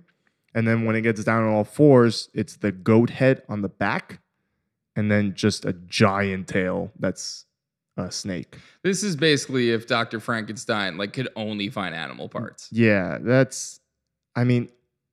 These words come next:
Speaker 1: it sounds like something a parent would make up to scare their kid into going to bed early.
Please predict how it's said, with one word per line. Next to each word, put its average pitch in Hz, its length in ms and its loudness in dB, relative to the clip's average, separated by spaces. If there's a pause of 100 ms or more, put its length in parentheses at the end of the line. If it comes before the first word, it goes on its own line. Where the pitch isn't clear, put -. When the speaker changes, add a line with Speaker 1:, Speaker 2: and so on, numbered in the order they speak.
(300)
Speaker 1:
it 127 180 2
sounds 170 1000 4 (200)
like 117 600 2 (520)
something 135 540 2
a 120 80 2
parent 117 540 -2
would 113 140 -2
make 104 220 -4
up 107 200 0
to 104 100 -8
scare 101 380 -2
their 98 140 -2
kid 104 320 -2
into 101 220 -8
going 101 240 -4
to 95 60 -6
bed 98 240 -2
early. 147 400 2